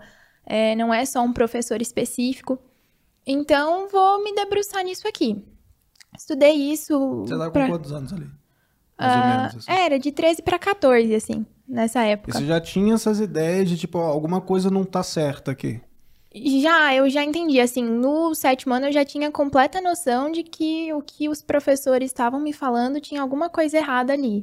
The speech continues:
Speaker 1: pelo menos os de humanas. É, e aí o que aconteceu, essa história, né, de sair do colégio, nesse ano entrei no ensino médio, é, e fui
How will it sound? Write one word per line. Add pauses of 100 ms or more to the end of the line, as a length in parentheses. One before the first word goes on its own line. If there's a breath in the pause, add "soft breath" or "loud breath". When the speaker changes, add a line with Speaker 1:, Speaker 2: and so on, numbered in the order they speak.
Speaker 1:
pelo
menos
os
de
humanas. (680 soft breath)
É,
e
aí
o
que
aconteceu,
essa
história,
né,
de (420)
sair
do
colégio,
nesse
ano
entrei
no
ensino
médio, (800 soft breath)
é,
e
fui